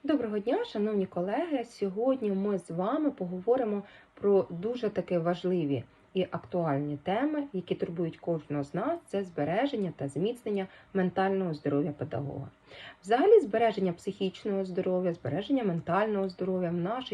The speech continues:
час — це найактуальніша проблема. Професія вчителя в усі в-, часи вважалася такою, яка має досить багато стресогенних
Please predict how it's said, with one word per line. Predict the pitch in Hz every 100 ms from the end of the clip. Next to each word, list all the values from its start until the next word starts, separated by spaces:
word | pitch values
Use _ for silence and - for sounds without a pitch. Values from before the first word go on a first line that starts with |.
| 196
час — | - 240 285 -
це | 180
найактуальніша | 175 190 247 208 - 175 175 170 - 170 - -
проблема. | 165 170 151 - - - - - - -
Професія | - 185 180 175 180
вчителя | 170 - 254 285 185
в | 165
усі | 185 -
в-, | 190 170
часи | - 196 - 285
вважалася | 254 196 202 220 208 190
такою, | 196 196 262 262
яка | 220 214
має | 208 214 208 202 175
досить | 196 269 220
багато | 180 175 196 214 214
стресогенних | - 180 190 190 196